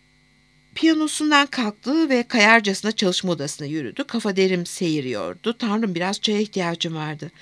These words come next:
Sözüm ona ilişkimizin geleceği sabahın beş kırk beşinde Christian'ın aklı başka bir şeye takılıyken tartışılıyordu. Akıllıca bir hareket miydi? Hala karanlık olan mutfağa yürüdüm. Elektrik düğmeleri neredeydi acaba? Buldum.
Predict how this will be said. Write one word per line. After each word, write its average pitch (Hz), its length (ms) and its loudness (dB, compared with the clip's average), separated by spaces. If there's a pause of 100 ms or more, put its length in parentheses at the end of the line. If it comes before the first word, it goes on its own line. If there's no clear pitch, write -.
(200)
Sözüm 359 380 -2
ona 359 180 0
ilişkimizin 285 640 0
geleceği 214 420 0
sabahın 208 580 0
beş 196 200 0
kırk - 280 -8
beşinde 185 440 2 (320)
Christian'ın 262 420 2
aklı 208 320 0
başka 214 300 0
bir 226 60 0
şeye 214 260 0
takılıyken 233 600 2
tartışılıyordu. 269 960 2 (320)
Akıllıca 320 540 0
bir 415 100 2
hareket 202 520 0
miydi? 180 380 -2 (320)
Hala 262 380 8
karanlık 240 480 0
olan 214 240 4
mutfağa 196 420 2
yürüdüm. 151 460 -4
Elektrik 208 480 -2
düğmeleri 202 480 -2
neredeydi 220 440 0
acaba? 214 440 -2
Buldum. 196 320 2